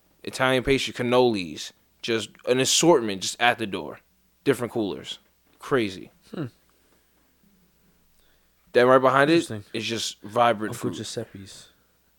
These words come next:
Speaker 1: Uncle Giuseppe's, yeah, it's in Long Island.
Speaker 2: <clears throat> Um, speaking of the juice, though, the reason I brought up the, uh,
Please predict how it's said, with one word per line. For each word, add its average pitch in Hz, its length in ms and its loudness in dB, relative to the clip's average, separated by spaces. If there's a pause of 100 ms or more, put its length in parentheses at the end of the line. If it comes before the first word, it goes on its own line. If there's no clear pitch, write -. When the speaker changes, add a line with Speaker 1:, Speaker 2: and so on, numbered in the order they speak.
(100)
Speaker 1:
Uncle 110 200 -8
Giuseppe's, 101 560 -8
yeah, 98 120 -6
it's 82 180 -10
in 107 80 -8
Long 95 140 -6
Island. 101 880 -10
Speaker 2:
<clears throat> - 20 -20 (200)
Um, 98 540 -12 (1800)
speaking 139 280 0
of 113 80 0
the 98 60 -6
juice, 107 300 -4
though, 92 220 0
the 104 160 -4
reason 131 240 2
I 123 80 2
brought 113 200 4
up 120 160 0
the, 104 200 0
uh, 90 180 0